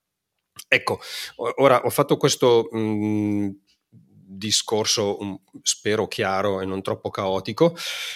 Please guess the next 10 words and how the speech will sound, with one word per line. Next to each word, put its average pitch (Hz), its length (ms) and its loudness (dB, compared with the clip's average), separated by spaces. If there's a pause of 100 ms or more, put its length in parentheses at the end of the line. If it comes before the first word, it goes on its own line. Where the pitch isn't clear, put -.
(140)
eh, 110 320 4
per 135 140 4
dire 143 220 4
sostanzialmente 131 920 4
che, 131 480 4
eh, 95 920 2
Thor 123 260 6
Love 113 200 4
and 110 120 0
Thunder 104 880 2